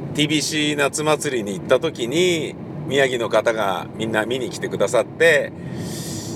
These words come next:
「宮川さん、あのー、大船渡とかね、えーと、南三陸とか、あのー、回ってもらえるのも嬉しいんだけど、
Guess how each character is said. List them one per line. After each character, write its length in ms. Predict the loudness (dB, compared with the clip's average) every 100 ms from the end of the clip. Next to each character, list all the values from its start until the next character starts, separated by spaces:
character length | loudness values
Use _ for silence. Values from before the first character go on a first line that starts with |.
| -6
「宮 120 | -2 2
川 140 | 2
さ 120 | 4
ん、 40 | 2
あ 40 |
の 80 | 4
ー、 20 | 2 2 0 0 4 4
大 40 |
船 280 | 4 2 0
渡 140 | -2
と 100 | -6
か 140 | -4 2
ね、 320 | 2 2 -4 -10 -12 -12 -12 -10 -10 -8
え 800 | -2 0 0 -2 -2 -4 -4 -4 -4
ー 40 |
と、 80 | -4
南 320 | 2 2 2
三 240 | 0 0
陸 240 | 0 -4 -4
と 140 | -4
か、 580 | -2 0 2 2 0 -4 -8 -12 -10 -10 -8
あ 360 | -2 0 2 0
の 840 | 0 0 2 2 0 0 -2 -6
ー、 40 | -10 -10 -2 4
回 200 | 6 6
っ 20 |
て 160 | 4
も 160 | 4 4
ら 320 | 4 4 2 -2 -10 -10 -8 -2
え 140 | 4 4
る 100 | 4
の 140 | 2
も 180 | 2 2
嬉 260 | 4 2
し 180 | 2 -2
い 40 | 0
ん 60 |
だ 120 | 0
け 100 | -2
ど、 360 | 4 6 6 2